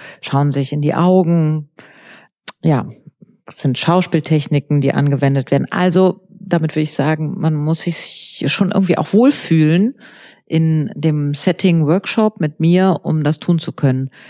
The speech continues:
Und ich schaffe unheimlich viel mit Leuten,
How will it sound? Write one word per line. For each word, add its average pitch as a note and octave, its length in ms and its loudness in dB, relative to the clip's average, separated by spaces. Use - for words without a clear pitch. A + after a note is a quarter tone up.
Und D#3 440 -2
ich - 320 -12
schaffe D3+ 840 -2
unheimlich G3+ 560 2
viel F3+ 180 -2
mit E3 220 -2
Leuten, E3+ 720 0